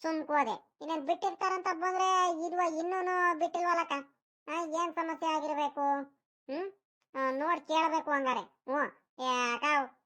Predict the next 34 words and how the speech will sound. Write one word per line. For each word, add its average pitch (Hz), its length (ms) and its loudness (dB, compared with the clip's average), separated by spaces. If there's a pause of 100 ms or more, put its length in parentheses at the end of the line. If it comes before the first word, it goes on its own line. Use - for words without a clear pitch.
(140)
ಹ್ಮ್, 240 160 -4
ನಾನ್ 262 300 0
ಬೇರೆ 262 180 0
ನೆನೆ 262 280 2 (720)
ಸುಮ್ಕಾರು 262 440 2
ಆಗ್ಲಿಲ್ಲ 247 440 2
ಏನಿಲ್ಲ, 247 420 0
ಎಲ್ಲ 233 420 0
ಮನೇಲಿ 240 340 -2
ಇದ್ದಿದ್ದು. 240 280 -4 (480)
ಆ 220 40 -4
ನೀರು 226 440 0
ಡ್ರಮ್ 233 260 0
ಎಲ್ಲ 247 180 2
ತೊಳೆದು 247 440 0
ಎಲ್ಲದನ್ನು 240 840 0
ಇದ್ದಿದ್ 240 260 -4
ನೀರೆಲ್ಲ, 247 300 0 (720)
ಆ, 214 40 -10
ಖಾಲಿ 240 300 0
ಮಾಡ್ಬಿಟ್ಟು 247 420 -2
ಡ್ರಮ್ 220 280 0
ಎಲ್ಲ 240 200 0
ತೊಳೆದು 240 360 0
ರೆಡಿ 233 180 2
ಮಾಡ್ಕೊಂಡು 233 380 -2
ಇಟ್ಕೊಂಡಿದ್ದೆ. 226 420 -4
ಹ್ಮ್, 233 480 -2 (220)
ನಾಳೆ 220 180 -2
ಬೆಳಿಗ್ಗೆ 233 300 0
ಇನ್ನೇನ್ 240 260 0
ನೀರ್ 233 200 -2
ಬಿಡ್ತಾರಲ್ಲ 233 480 -2
ಇನ್ನೇನು 233 360 0